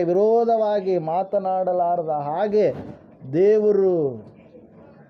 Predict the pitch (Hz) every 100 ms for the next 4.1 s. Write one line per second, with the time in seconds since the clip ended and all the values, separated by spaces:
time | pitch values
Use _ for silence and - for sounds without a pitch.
0 | - - - 135 156 165 156 143 175 -
1 | 214 - 185 190 185 180 170 165 160 156
2 | 151 143 143 151 147 143 139 127 120 117
3 | 107 - - - - 143 190 202 196 -